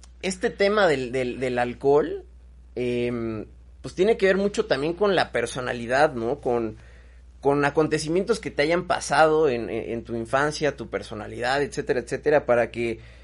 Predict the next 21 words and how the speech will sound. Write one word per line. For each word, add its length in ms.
tengas 340
una 200
cierta 460
afición 680
o 80
una 220
no 220
cierta 360
afición 480
hacia, 460
hacia 260
el 80
alcohol 400
o 60
hacia 180
algún 460
tipo 280
de 80
estupefaciente 800
o 100
alguna 560